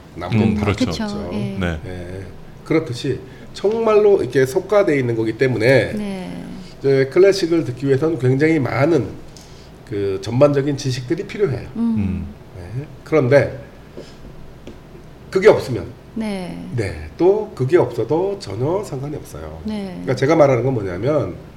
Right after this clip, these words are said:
Speaker 1: 어, 음반 평을 할 때
Speaker 3: 음.
Speaker 1: 남들이 어떻게 평했느냐에 대해서
Speaker 3: 네.
Speaker 1: 어,
Speaker 2: 개의치
Speaker 1: 무서워하지
Speaker 2: 마라.
Speaker 1: 말라.
Speaker 2: 어, 개의치
Speaker 1: 내가
Speaker 2: 마라.
Speaker 1: 느낀 대로 말하는 것이
Speaker 3: 네,
Speaker 1: 가장
Speaker 3: 네.
Speaker 1: 좋다.
Speaker 3: 네.
Speaker 2: 음.
Speaker 1: 아까도 말했지만, 어, 예술 분야 중에
Speaker 3: 네.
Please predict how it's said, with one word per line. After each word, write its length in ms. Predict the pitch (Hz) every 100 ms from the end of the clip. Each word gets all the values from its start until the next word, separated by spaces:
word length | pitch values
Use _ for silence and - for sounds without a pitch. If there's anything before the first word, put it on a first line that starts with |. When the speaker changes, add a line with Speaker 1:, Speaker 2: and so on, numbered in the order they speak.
| - - - - - - - - -
Speaker 1:
어, 340 | 131 123 120 113
음반 320 | 160 202 208
평을 260 | 202 208 220
할 180 | 208 185
때 520 | 98 101 120 104 87
Speaker 3:
음. 40 | -
Speaker 1:
남들이 640 | - 135 170 185 202 196
어떻게 400 | - 123 - 165
평했느냐에 720 | - 180 185 175 143 127 120 113
대해서 600 | 104 101 120 160 208 -
Speaker 3:
네. 260 | 208 175 165
Speaker 1:
어, 160 | 170 - - -
Speaker 2:
개의치 280 | 113 120 156
Speaker 1:
무서워하지 300 | 190 185 180
Speaker 2:
마라. 140 | 135
Speaker 1:
말라. 180 | 143 123 - -
Speaker 2:
어, 220 | 110 92 92
개의치 220 | 113 135
Speaker 1:
내가 140 | 180
Speaker 2:
마라. 120 | 185 -
Speaker 1:
느낀 180 | 180
대로 160 | 185 180
말하는 320 | 147 127 110
것이 140 | 107 117
Speaker 3:
네, 80 |
Speaker 1:
가장 160 | 110 127
Speaker 3:
네. 180 | 190 185
Speaker 1:
좋다. 340 | - 98 113 -
Speaker 3:
네. 80 |
Speaker 2:
음. 360 | 214 196 185 -
Speaker 1:
아까도 460 | 120 135 151 147 135
말했지만, 640 | 107 120 120 113 123 156 175 - - - - - - -
어, 540 | 120 117 110 107 85 64 - - - - - - - - - - 127
예술 480 | - 233 - 240
분야 240 | 170 165 160
중에 140 | 117
Speaker 3:
네. 800 | 98 95 104 120 98 95 87 85